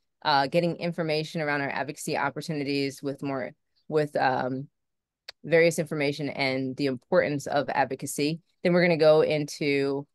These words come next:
our context and strategies for twenty twenty-four to twenty twenty-five, speaking of budget, context, and as well as budget and legislature priorities.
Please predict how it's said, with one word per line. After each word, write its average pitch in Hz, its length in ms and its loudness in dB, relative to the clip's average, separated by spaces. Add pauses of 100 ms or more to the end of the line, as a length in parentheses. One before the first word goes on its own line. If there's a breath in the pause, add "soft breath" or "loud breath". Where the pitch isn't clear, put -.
(180)
our 147 140 0
context 165 640 -2
and 147 220 -6
strategies 156 580 2
for 147 140 -6
twenty 156 260 -2
twenty-four 143 720 0
to 170 120 -6
twenty 139 280 -2
twenty-five, 135 720 2
speaking 147 380 -6
of 127 80 -8 (100)
budget, 180 480 6 (300)
context, 170 720 2
and 143 500 -2 (240)
as 156 160 -6
well 156 220 6
as 139 260 0
budget 151 340 2
and 139 120 -6
legislature 135 680 -4 (480)
priorities. 139 840 2